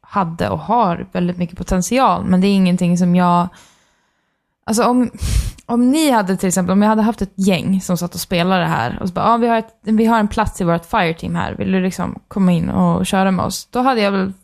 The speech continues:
liksom antagligen övervägt det. För att det är den gemenskapen man vill ha mer än själva spelet.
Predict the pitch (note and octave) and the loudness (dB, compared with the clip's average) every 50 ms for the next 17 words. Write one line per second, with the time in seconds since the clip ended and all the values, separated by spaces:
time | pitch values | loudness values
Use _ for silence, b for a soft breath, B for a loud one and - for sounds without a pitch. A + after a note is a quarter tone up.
0 | _ _ - G3+ G3+ G3 F3+ G3 F#3+ F#3 G3 F#3+ - _ _ _ _ _ _ _ | _ _ -18 -10 -8 -4 -2 0 0 0 -2 -2 -6 _ _ _ _ _ _ _
1 | _ _ _ _ _ _ _ _ _ _ _ _ - - A3 G#3 G#3 A3 G#3+ G#3 | _ _ _ _ _ _ _ _ _ _ _ _ -4 0 0 2 2 4 2 2
2 | G3+ F#3+ F#3 F3 F3 F3 F3 F3 E3+ F3 F3+ - b b b b b b b b | 2 2 2 2 2 0 0 0 -2 -2 -4 -6 b b b b b b b b
3 | b b b - G3+ F#3+ F3+ F#3+ G3 D4 D#4+ - F#3+ - - - - - - G3 | b b b -2 -2 0 2 2 2 2 2 0 0 -4 -10 -12 -10 -8 -8 -10
4 | _ _ _ _ _ _ _ _ _ _ _ _ _ _ _ - G#3+ G3+ F#3 - | _ _ _ _ _ _ _ _ _ _ _ _ _ _ _ -8 -6 -6 -2 -2
5 | F#3+ F3 F3+ F3 F3 F3+ F3+ - - - - - _ _ _ _ - G#3 G#3 G3+ | -2 0 0 0 0 -2 -2 -4 -10 -18 -18 -18 _ _ _ _ -4 0 2 4
6 | G#3+ A#3+ B3+ A#3+ G3 F#3 F3 - - - - C3+ - E2+ - - F2+ F#2+ - - | 4 4 4 4 2 2 0 -2 -6 -4 -2 -2 -2 -2 -2 -4 -4 -2 0 0
7 | E3 D#3+ E3+ E3+ E3+ - - - - F#3 G3 - E3+ D#3+ - - - - - E3+ | 0 2 2 2 2 0 0 0 -2 -2 -2 0 0 0 0 -2 -2 -2 -2 -4
8 | E3+ - F#3+ E3+ E3+ - E3+ - - - B3 G3 - D2 F2 - - _ - - | -2 -2 -4 -4 -2 -2 -4 -4 -4 -2 -2 -2 0 -2 -4 -6 -6 _ -18 -18
9 | - | -18